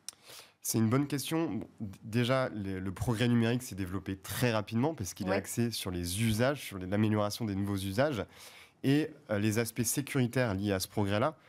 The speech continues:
Speaker 1: se sont développés naturellement un peu moins rapidement. Et en plus de ça, la cybersécurité souffre un peu d'une image poussiéreuse, un peu complexe. On ne sait pas trop ce qu'il y a derrière quand on a, par exemple, vingt ans.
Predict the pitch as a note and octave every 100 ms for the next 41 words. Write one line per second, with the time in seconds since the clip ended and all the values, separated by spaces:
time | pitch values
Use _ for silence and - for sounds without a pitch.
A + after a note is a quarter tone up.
0 | _ - - - G#2 A#2 G#2+ G#2+ A2 A#2+
1 | A#2+ A2+ - A2+ A2+ C#3 - A#2 B2 A#2+
2 | A2 G2 G2 D#2 - - - _ C#3 C3+
3 | A#2+ C3+ A2+ G#2+ D3+ D#3+ A#2 G#2 B2+ A#2+
4 | G#2+ A2 A#2+ A2 D3 - B2+ - G#2+ B2+
5 | G#2+ G#2 G#2+ - B2 - A2+ G#2+ A2+ G#2
6 | C#3+ C#3+ A#2+ G2+ G#2 - A#2+ G#2+ G#2+ B2
7 | B2+ - C3 B2+ - G2+ F#2+ G2 A#2 -
8 | F2+ G2+ F#2 F2 F#2 F2 A2 G#2 G2+ F#2+
9 | F#2 E2+